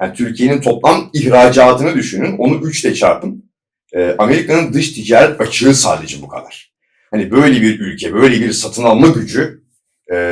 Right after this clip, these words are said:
yani satıcıya diyeyim her istediğini yaptırabilir. Hani nasıl çok, e, yüksek mevduatlı, e,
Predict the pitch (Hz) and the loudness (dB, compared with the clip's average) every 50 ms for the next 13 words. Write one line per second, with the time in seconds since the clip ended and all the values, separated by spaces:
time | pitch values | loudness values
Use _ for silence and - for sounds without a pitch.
0 | 87 85 85 85 82 82 80 80 80 78 - - 131 135 127 - - - - 196 | -4 -4 -4 -6 -6 -6 -4 -4 -6 -6 -6 -4 -4 -4 -4 -4 -8 -10 -10 -10
1 | - - _ _ _ _ _ - - - 165 156 190 156 131 143 156 135 - - | -12 -14 _ _ _ _ _ -6 -2 0 0 2 2 0 4 4 4 4 4 4
2 | 160 143 135 151 151 139 120 - 123 - - 107 104 95 98 120 135 113 - - | 2 4 4 4 4 4 2 -2 -4 -8 -6 -8 -8 -6 -4 0 2 2 2 0
3 | - - 87 90 76 73 - - - - - - - _ _ _ _ _ _ _ | -2 -8 -10 -10 -10 -10 -14 -16 -16 -16 -16 -16 -18 _ _ _ _ _ _ _
4 | _ _ _ 113 104 104 123 143 135 - 131 117 - - - 139 147 - - - | _ _ _ -6 -2 0 0 0 2 0 -2 -2 -2 -4 0 0 0 0 0 -2
5 | 107 107 104 101 98 98 98 98 - - 156 151 - 127 120 113 110 110 104 117 | 0 0 2 0 -2 -4 -4 -4 0 0 0 0 0 -2 0 0 0 2 4 4
6 | 113 110 - 110 117 117 113 107 - - 95 | 4 4 4 0 0 0 0 0 0 -4 -2